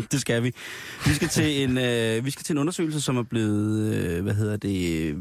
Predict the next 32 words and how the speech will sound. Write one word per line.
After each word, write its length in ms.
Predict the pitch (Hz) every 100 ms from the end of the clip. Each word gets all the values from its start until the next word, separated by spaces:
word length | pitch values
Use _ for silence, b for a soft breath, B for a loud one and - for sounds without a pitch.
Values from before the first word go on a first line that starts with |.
| -
publiceret 600 | 117 104 - 185 180 165
i 240 | - 135 139 -
det 80 | 117
videnskabelige 400 | 110 - 147 143
tidsskrift 520 | - 190 - 175 - -
Biology 460 | 92 90 151 165
Letters. 600 | 185 139 123 - - - B B B B -
Jeg 80 | 90
har 40 |
fået 160 | 123 165
fingre 240 | 185 185
i 60 | 185
den, 260 | 180 180 -
øh, 460 | 127 117 107 107 110 -
øh, 240 | 78 95 113 - _ - - -
dels 260 | 170 147
via 200 | 131 117 107
videnskab 520 | 107 104 135 - -
punktum 200 | 107 101
D 120 | -
K 60 | - 165
eller 120 | 117 101 -
Life 100 | -
Science, 440 | - 95 98 - -
øh, 140 | -
som 160 | - 98
det 80 | 101
også 180 | 95 -
hedder. 140 | - 98 B B B B
Og, 400 | - 123 120 120
øh, 420 | 113 107 101 104
videnskaben 760 | 131 190 233 - 185 151 -